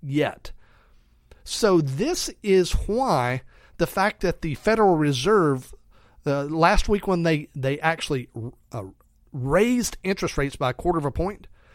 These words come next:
there was a lot of talk in the economy about the Fed having a really itchy trigger finger,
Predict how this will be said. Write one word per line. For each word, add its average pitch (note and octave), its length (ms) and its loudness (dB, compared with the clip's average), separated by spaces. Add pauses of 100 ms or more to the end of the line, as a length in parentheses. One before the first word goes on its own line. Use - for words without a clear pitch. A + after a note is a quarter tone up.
(360)
there D#3 80 2
was C#3+ 100 2
a C#3+ 40 2
lot D3+ 320 4
of A#3 100 -4
talk - 340 0
in E3 100 -2
the D3+ 100 0
economy F3 500 -2
about C3+ 480 -2 (540)
the E3 80 -2
Fed A#3 240 0
having G3+ 260 0
a F3 60 2
really F3+ 360 2 (140)
itchy F3+ 260 0
trigger D#3 360 0
finger, - 340 -8